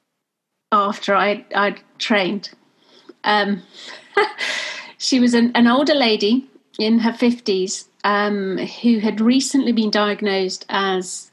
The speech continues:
autistic. You know, and, and, and for women, this is not an unusual thing to be diagnosed later on in life. Um, she had main-, she had h-, on her own,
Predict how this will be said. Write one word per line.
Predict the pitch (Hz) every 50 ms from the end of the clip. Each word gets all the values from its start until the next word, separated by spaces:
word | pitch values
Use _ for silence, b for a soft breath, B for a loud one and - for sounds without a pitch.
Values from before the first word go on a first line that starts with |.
| _ _
autistic. | - 214 196 - - 190 - - - 170 160 - _ _ _ _ _ _ _ _ _ _ _ _ _ _ _ _ _
You | - 202
know, | 202 202
and, | 190 180 - 208 202 196
and, | 208 202 214 -
and | 226 220 214 214
for | -
women, | 240 233 247 254 240 220 220
this | 220 233 -
is | 233 214 - 220
not | 226 233 233 214 208 -
an | 226 214
unusual | 202 208 208 214 202 196 196 - 208 190 185
thing | 185 - 202 185 185 185
to | 180 - -
be | - 190
diagnosed | 180 196 190 190 185 185 196 185 190 220 214 - -
later | 202 196 190 190 - - 190
on | 175 180 -
in | - - -
life. | 98 - - 151 - _ _ _ _ _ B B B B B B B B B B B B B B B _
Um, | - 214 214 208 208 208 165
she | - - - - 285 285 285 302 302
had | 285 - - 277 294 277 262 254 240 240
main-, | 233 240 240 233 233 233 220 - -
she | - - - 311 320 359
had | 349 359 349 370 359 349 285 - 254 - _ _ _ _ _ _ _ _ _ _ -
h-, | 240 - 262 254 -
on | 277 294 302 302
her | 294 294 302 302 302 311
own, | 311 294 247 220 202 208 240 285 415